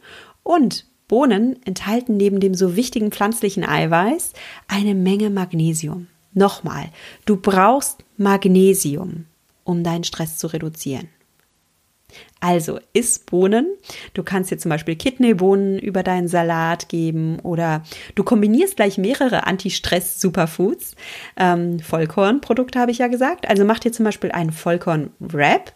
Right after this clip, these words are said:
mit Avocado. Das war ja mein Superfood Nummer eins. Mit Paprika, schön viel Vitamin C, mit Tomaten und Bohnen. Und dann hast du wirklich ein tolle, eine tolle Mahlzeit, die dir hilft, ähm, ja,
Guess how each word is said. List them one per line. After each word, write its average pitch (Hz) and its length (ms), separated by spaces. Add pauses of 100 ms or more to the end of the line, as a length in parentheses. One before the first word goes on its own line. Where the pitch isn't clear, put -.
(420)
mit 180 260
Avocado. 156 840 (300)
Das - 160
war 151 80
ja 147 80
mein 151 180
Superfood 170 460
Nummer 160 220
eins. 208 400 (380)
Mit 196 180
Paprika, 226 560 (340)
schön 208 480
viel 196 200
Vitamin 175 420
C, 185 400 (420)
mit 190 240
Tomaten 175 600 (260)
und 175 260
Bohnen. 156 500 (240)
Und 180 120
dann 185 140
hast 220 200
du 190 120
wirklich 226 460 (800)
ein 175 160
tolle, 233 420
eine 196 140
tolle 247 220
Mahlzeit, 208 560
die 202 40
dir 165 120
hilft, 190 480 (420)
ähm, 170 640 (440)
ja, 294 180